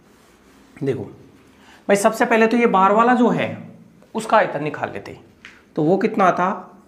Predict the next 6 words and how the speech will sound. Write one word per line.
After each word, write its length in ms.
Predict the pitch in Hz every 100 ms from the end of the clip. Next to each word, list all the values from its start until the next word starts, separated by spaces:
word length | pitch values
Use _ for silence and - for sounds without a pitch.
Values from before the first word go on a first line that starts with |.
| _ _ _ _ -
चार 320 | 156 165 196
बटा 300 | 196 190 147
तीन 400 | 143 135 156 220 - - _ _ _ _ _ _ _ _ _ _ _ _ _
पाई 280 | 139 135 135 143
ए 180 | 143 143
क्यूब 320 | 214 220